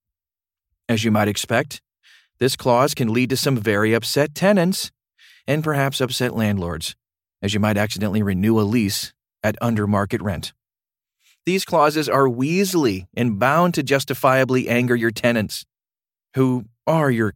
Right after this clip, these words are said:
customers after all. So what's the point? To trap someone in a lease who will now hate you? <laughs> They will probably just try to sublease it.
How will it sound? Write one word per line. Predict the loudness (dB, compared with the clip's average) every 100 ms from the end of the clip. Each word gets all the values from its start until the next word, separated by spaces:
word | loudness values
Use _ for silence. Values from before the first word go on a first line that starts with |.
| -4
customers | -6 -4 -6 -8 -6
after | -8 -8 -6
all. | -4 -4 -6 _ _ _ _ _ _ _
So | 0
what's | 0 0
the | -4
point? | -2 0 0 -2 -12 _ _ _ _
To | -8
trap | -2 0 -2
someone | 0 0 2
in | 2 0
a |
lease | 2 0 -2 -2
who | -2
will | 0
now | 2 2 2
hate | 0 -2 0
you? | 0 2 0
<laughs> | _ _ -20 -20 0
They | 4
will | 6
probably | 6 4 4 4 2
just | 2 2
try | 2 2
to | 2
sublease | 2 2 2 0 -2 -4
it. | -10 -14